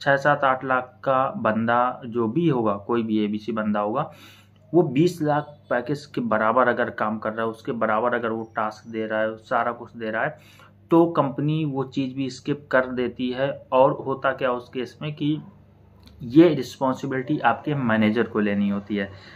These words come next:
अगर आपका मैनेजर एग्री कर जाता है कि ठीक है, in future अगर कोई प्रॉब्लम होगी तो उसके लिए मैं रिस्पॉन्सिबल हूँ, मैं इसकी सारी जिम्मेदारी लेता हूँ, तो उस केस में क्या होता है कि आपका बैकग्राउंड वेरिफिकेशन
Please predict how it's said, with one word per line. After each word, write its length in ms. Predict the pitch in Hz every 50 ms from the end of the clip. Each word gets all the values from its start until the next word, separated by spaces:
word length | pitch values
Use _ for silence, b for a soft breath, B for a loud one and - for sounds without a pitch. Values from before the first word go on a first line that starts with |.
| B B B
अगर 200 | 127 120 139 143
आपका 320 | - 131 131 135 - 160
मैनेजर 460 | 151 147 139 127 127 127 127 131 143 139
एग्री 340 | 135 127 120 123 135 143
कर 180 | 139 - 139 127
जाता 280 | 123 127 120 - - 139
है 60 | 139
कि 160 | - 147 143 -
ठीक 220 | - 139 131 131 139
है, 300 | 143 170 185 185 - -
in 120 | 127 120
future 380 | 120 117 - 123 110 131 131 131
अगर 180 | 127 127 123
कोई 180 | - - 127 127
प्रॉब्लम 400 | 127 127 120 113 117 120 120 117
होगी 260 | 120 123 120 131 147
तो 120 | 143 143
उसके 220 | 123 104 - - 127
लिए 180 | 117 117 113
मैं 220 | 107 113 117 127 135
रिस्पॉन्सिबल 640 | 135 127 - - - 131 127 110 - 123 127 131 131
हूँ, 240 | 131 143 165 170 165 B B B B B B 139
मैं 200 | 139 147 147 139
इसकी 200 | 143 147 147 135
सारी 280 | - 135 120 120 120
जिम्मेदारी 500 | 117 120 120 120 120 113 117 113 117 113
लेता 280 | 113 110 110 107 - 120
हूँ, 240 | 120 127 151 156 151
तो 80 | 160
उस 320 | - - 151 165 165 170 -
केस 220 | - 147 139 143 143
में 160 | 143 139 131
क्या 120 | 143 135
होता 200 | 131 127 131 147
है 60 | 147 -
कि 100 | - - -
आपका 280 | 127 131 - - 147 135
बैकग्राउंड 480 | 123 120 113 113 120 120 120 123 120
वेरिफिकेशन 640 | 117 113 113 117 117 120 123 120 113 - 131 127 131